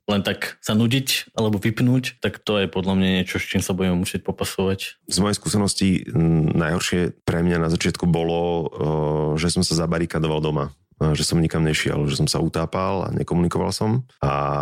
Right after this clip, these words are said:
Speaker 2: naozaj veľmi dlho trvalo, kým som prišiel na to, že mi pomáha, keď zamestnám práve hlavu. Ale to som ja, hej. A poznám aj prípady, ktoré, keď to prišlo, naozaj neboli schopné postaviť sa z postele. A o tom sme už hovorili a vždy, mm, bolo nutné, aby až intervenovali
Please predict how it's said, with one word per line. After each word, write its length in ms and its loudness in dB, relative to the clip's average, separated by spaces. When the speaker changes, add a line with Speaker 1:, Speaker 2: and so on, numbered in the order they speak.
Speaker 2:
naozaj 240 2
veľmi 240 2
dlho 160 0
trvalo, 240 -2
kým 160 -2
som 80 0
prišiel 320 0
na 80 -2
to, 80 -4
že 80 2
mi 80 4
pomáha, 400 0
keď 240 0
zamestnám 320 -2
práve 240 -2
hlavu. 320 -2
Ale 240 0
to 80 -2
som 160 0
ja, 320 -2
hej. 320 2
A 320 0
poznám 320 2
aj 80 -2
prípady, 640 2
ktoré, 560 0
keď 240 -4
to 0 -
prišlo, 320 -2
naozaj 560 0
neboli 240 2
schopné 320 -4
postaviť 320 -4
sa 80 -2
z 80 -8
postele. 300 -2
A 80 0
o 60 -2
tom 100 0
sme 160 2
už 80 2
hovorili 400 2
a 240 -2
vždy, 640 0
mm, 580 2
bolo 240 2
nutné, 400 0
aby 320 0
až 460 -2
intervenovali 720 0